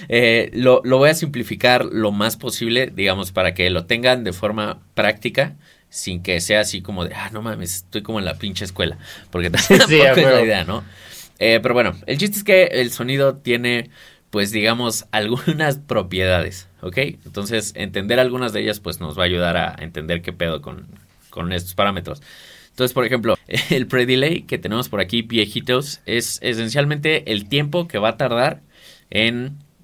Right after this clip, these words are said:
Speaker 1: pues, empezar a escucharse el cuarto, ¿ok? Si lo quieren visualizar es, imagínate que tú estás en un cuarto muy grande y entonces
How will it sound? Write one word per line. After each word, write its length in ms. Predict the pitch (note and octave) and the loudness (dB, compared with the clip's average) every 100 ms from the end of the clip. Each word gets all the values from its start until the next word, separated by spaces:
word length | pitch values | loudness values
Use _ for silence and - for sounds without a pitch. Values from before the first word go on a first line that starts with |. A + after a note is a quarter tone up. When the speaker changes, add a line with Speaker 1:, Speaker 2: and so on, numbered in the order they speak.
| _ | _
Speaker 1:
pues, 340 | G#2 F#2 - - | -6 -6 -6 -8
empezar 420 | G#2 G2 F2+ A2+ | -8 -4 -2 0
a 40 | |
escucharse 560 | A2+ - F2 G#2+ F#2+ G2 | -2 -6 -8 -4 -4 -4
el 100 | F2 | -6
cuarto, 380 | F2+ F2+ F2+ - _ | -2 -2 -2 -16 _
¿ok? 120 | - B2 C#3+ - - _ | -4 -4 -4 -16 -20 _
Si 140 | - | -8
lo 140 | G2 F#2 | -4 0
quieren 240 | A#2+ B2 | 0 0
visualizar 580 | A2 F#2+ G2 F#2+ G#2 A#2 | -2 -2 -2 -2 2 2
es, 340 | A2+ G2 - - | 2 -2 -6 -12
imagínate 520 | F#2 E2 - A#2 A2+ G2+ | -6 -6 0 -2 0 -6
que 60 | |
tú 100 | G2+ | -4
estás 320 | A2 - A#2 G#2 | -6 -2 -4 -4
en 80 | G2+ | -8
un 100 | G2+ | -2
cuarto 300 | G#2+ G#2+ A2 | -2 -2 -4
muy 160 | G#2+ | -4
grande 420 | A2 A2+ A2 A#2 - | 0 -2 -2 -6 -6
y 40 | |
entonces 480 | E2+ E2+ G2+ A2 G2 | -12 -10 -6 -6 -8